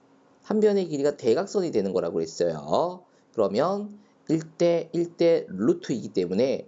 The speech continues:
얘를 루트 이로 나눠주시면 한 변의 길이 이 루트 이가 구해지겠다는 거고요. 그러면 첫 번째 정사각형에서의 한 변의 길이와 두 번째 정사각형에서의 한 변의 길이를 이용을 해서 길이의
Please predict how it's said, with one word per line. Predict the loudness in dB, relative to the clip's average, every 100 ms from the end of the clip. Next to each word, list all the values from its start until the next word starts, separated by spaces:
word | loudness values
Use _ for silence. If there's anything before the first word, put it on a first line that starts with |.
| 0
얘를 | 2 2 0
루트 | -4 0
이로 | 2 2
나눠주시면 | 2 -2 2 0 0 -6 -2 0 0 -2
한 | -6 0
변의 | 0 0
길이 | -4 -4 -2
이 | -2 -2
루트 | -2 -8 -8
이가 | -2 -2 -2
구해지겠다는 | -6 -6 -4 -6 -4 -2 -2
거고요. | -2 0 0 0 -2 -2 -4 -14 -20 -20 _
그러면 | 0 0
첫 | -4 -2
번째 | 0 0 2 0
정사각형에서의 | 2 -2 -2 -2 -4 -2 -4 -2 -4
한 | 0
변의 | 0 0 -2
길이와 | 2 2 2
두 | -2 -2
번째 | 0 0 -2
정사각형에서의 | -2 -6 -4 -4 -4 -6 -4 0 0 0 -2 -14 -12
한 | -8 -2
변의 | 0 0 -2
길이를 | -4 0 2 0
이용을 | 0 0 0 0
해서 | 0 0 -2 -2 -8 _ _ _ -20
길이의 | -12 -4 0 2 2 2 -2